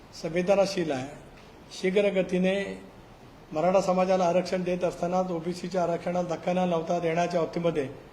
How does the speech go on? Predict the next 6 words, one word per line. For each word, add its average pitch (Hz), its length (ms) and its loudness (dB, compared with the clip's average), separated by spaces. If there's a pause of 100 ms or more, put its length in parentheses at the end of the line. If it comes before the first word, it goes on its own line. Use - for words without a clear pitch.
(340)
कायद्याच्या 180 460 4
कसोटीवरती 202 600 0
टिकणारं 180 400 -2
आरक्षण 180 480 0 (340)
देण्याच्या 180 460 2
दृष्टिकोनातून 170 560 -2